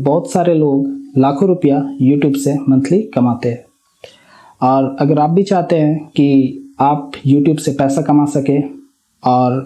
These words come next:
वीडियोज़ अपलोड करें अच्छे-अच्छे, तो इस वीडियो में मैं अभी आपको बताऊंगा कि YouTube का कौन-कौन सा क्राइटेरिया है जिसे आपको फुलफिल करना होगा अपने चैनल को मोनेटाइज करने के लिए,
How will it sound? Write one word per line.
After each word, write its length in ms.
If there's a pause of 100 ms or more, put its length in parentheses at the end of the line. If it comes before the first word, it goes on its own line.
(120)
वीडियोज़ 320
अपलोड 400
करें 220
अच्छे-अच्छे, 520 (800)
तो 400 (220)
इस 320 (260)
वीडियो 320
में 240
मैं 260
अभी 200
आपको 220
बताऊंगा 440
कि 280
YouTube 320
का 100
कौन-कौन 420
सा 140
क्राइटेरिया 580
है 180 (100)
जिसे 240
आपको 220
फुलफिल 380
करना 260
होगा 240 (140)
अपने 240
चैनल 360
को 120
मोनेटाइज 520
करने 260
के 140
लिए, 320